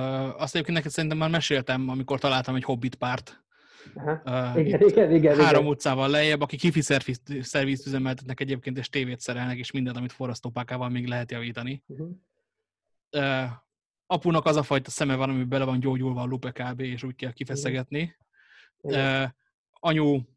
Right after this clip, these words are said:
Speaker 1: ö, bombadiltom a felesége, plusz három karton, ö, szigorúan mentolos vékony cigaretta. Szerintem még most is azt szívja, bár már betiltották az egész E U-ban.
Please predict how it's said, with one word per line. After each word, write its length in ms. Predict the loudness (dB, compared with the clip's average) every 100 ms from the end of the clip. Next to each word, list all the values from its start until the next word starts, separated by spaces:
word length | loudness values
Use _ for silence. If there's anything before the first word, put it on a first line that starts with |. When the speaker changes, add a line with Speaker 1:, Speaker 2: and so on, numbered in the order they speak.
| _ _ _ -20 _
Speaker 1:
ö, 480 | -6 -2 -2 -2 -4 -6 -4
bombadiltom 600 | 0 2 4 4 2 2
a 60 | 0
felesége, 680 | 0 -2 0 0 0 -2 -4 -16 -20 _ _
plusz 460 | 2 2 0 -6
három 360 | -4 0 0 0
karton, 440 | 0 0 0 0
ö, 280 | 0 -2 -4 -6 -12 _ _ _ _ _ _ _ _ _ _ -16
szigorúan 460 | -4 0 2 2
mentolos 420 | 2 -2 -2 -6 -2
vékony 340 | -4 -2 -6
cigaretta. 760 | -6 -6 -6 -4 -4 -4 -8 _ _ _ _ _ _ _ _
Szerintem 300 | -2 0 2
még 80 | 4
most 160 | 4 2
is 120 | 0
azt 120 | -2
szívja, 200 | 0 0
bár 160 | 0 0
már 120 | 0
betiltották 600 | -2 -4 -6 -8 -8 -8
az 80 | -8
egész 300 | -8 -8 -8
E 40 |
U-ban. 360 | -8 -6 -8